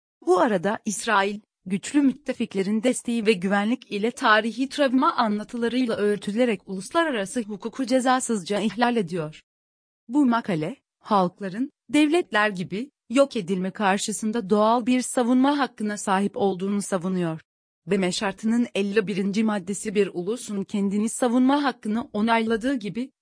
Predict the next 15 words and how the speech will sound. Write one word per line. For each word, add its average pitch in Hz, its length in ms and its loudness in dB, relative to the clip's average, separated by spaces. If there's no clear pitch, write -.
devletsiz 247 600 0
ve 208 60 4
ezilenlerin 220 800 0
de 185 140 -2
direnme 196 320 2
hakkı 226 360 -2
tanınmalıdır. 165 840 -4
Barışçıl 214 540 -2
protesto 269 680 -4
ezildiğinde 208 800 -2
ve 190 100 -2
hukuk 220 380 -6
seçici 220 460 -4
olarak 185 460 -6
uygulandığında, 165 920 -4